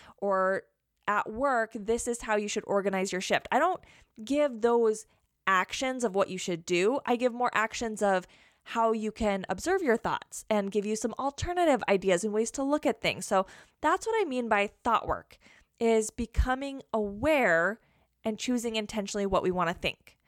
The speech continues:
Because our thoughts are what create our emotions, and our emotions fuel our actions. So if we can back things up, instead of just focusing on the actions and be more mindful of our thoughts, you see how we're getting more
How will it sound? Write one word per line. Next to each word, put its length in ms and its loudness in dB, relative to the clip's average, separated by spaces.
Because 220 2
our 100 4
thoughts 460 2
are 100 2
what 340 0
create 600 0
our 260 2
emotions, 960 -2
and 80 -4
our 100 4
emotions 600 0
fuel 520 2
our 240 6
actions. 760 -2
So 100 0
if 120 0
we 80 0
can 480 0
back 240 0
things 240 -2
up, 160 0
instead 240 0
of 60 -2
just 140 -8
focusing 440 -2
on 80 -2
the 120 -2
actions 640 -2
and 80 -2
be 100 0
more 240 2
mindful 480 0
of 140 0
our 180 2
thoughts, 640 0
you 140 -8
see 160 2
how 160 4
we're 80 2
getting 320 2
more 180 4